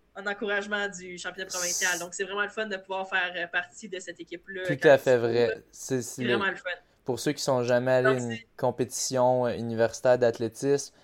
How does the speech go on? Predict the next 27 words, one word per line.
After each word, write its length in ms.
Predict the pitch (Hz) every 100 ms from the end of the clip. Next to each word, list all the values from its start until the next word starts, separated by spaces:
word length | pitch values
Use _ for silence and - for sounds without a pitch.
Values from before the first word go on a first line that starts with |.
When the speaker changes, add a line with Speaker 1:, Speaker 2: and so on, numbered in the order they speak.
| _ _
Speaker 2:
c'est 220 | - - -
toujours 300 | 147 143 147
la 100 | 127
dernière 400 | 120 123 131 131
compétition, 520 | 131 117 117 - 135
le 120 | 156
quatre 220 | 139 120 -
fois 140 | 127
quatre 220 | 120 120
cents 200 | - 120
mètres. 280 | 113 120 151 - _ _ _
Puis 380 | - 127 135 - - _ _ _
t'as 120 | - 135
tout 240 | - 160
le 60 | 139
monde 200 | 156 156
qui 60 |
encourage 380 | 143 127 139 147
parce 140 | 127 117
que 40 |
la 40 | 120
plupart 320 | - 143 139
des 160 | 131
gens 160 | 127 139
ont 60 | 120
terminé 720 | 127 120 120 120 123 127 123
le-, 160 | 113